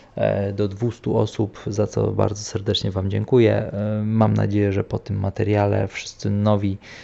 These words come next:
e, użytkownicy, e, uczestnicy rynku kryptowalut, którzy, którzy obejrzeli mój materiał, e, dołączą się do,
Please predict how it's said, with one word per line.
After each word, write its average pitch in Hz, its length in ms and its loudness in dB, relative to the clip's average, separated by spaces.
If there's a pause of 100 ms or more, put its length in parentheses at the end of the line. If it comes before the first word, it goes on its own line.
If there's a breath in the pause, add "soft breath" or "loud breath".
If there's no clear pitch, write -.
(140 loud breath)
e, 98 280 0
użytkownicy, 107 1160 0 (280)
e, - 60 -6
uczestnicy 110 680 -2
rynku 104 280 -2
kryptowalut, 104 560 0
którzy, 104 280 -8 (240)
którzy 104 340 -4
obejrzeli 104 460 0
mój 104 260 -2
materiał, 107 560 -2 (440 loud breath)
e, - 260 -2 (560)
dołączą 104 560 2
się 107 140 -4
do, 104 420 0